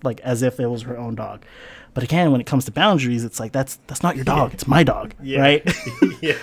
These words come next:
Speaker 1: <laughs> And you
Speaker 2: Yeah.
Speaker 1: guys could say maybe I'm just being selfish, but I don't give a fuck. That's my dog, okay? <laughs> And
Speaker 2: No, <laughs> my mom can cross boundaries sometimes.
Speaker 1: Yeah, but
Speaker 2: Yeah.
Speaker 1: bas-, basically what I'm trying to say is that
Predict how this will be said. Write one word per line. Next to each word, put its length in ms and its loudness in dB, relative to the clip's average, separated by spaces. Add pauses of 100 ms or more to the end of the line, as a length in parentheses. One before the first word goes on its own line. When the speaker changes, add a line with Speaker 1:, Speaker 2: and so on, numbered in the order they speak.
(120)
Speaker 1:
<laughs> 200 -14
And 180 4
you 60 6
Speaker 2:
Yeah. 60 6
Speaker 1:
guys 240 6
could 120 2
say 240 6
maybe 240 8
I'm 140 6
just 140 -2
being 160 2
selfish, 460 -4
but 120 -2
I 40 0
don't 120 -4
give 100 2
a 60 0
fuck. 220 0
That's 160 -4
my 160 8
dog, 280 6 (300)
okay? 300 2 (420)
<laughs> 400 4
And 240 6
Speaker 2:
No, 160 2 (600)
<laughs> 460 -2 (100)
my 120 -6
mom 300 -4
can 180 -12 (120)
cross 260 -12
boundaries 420 -10
sometimes. 500 -12 (280)
Speaker 1:
Yeah, 320 6 (180)
but 260 10
Speaker 2:
Yeah. 80 -2
Speaker 1:
bas-, 280 6
basically 420 4
what 100 6
I'm 100 6
trying 180 4
to 40 6
say 300 2
is 160 -2
that 380 -4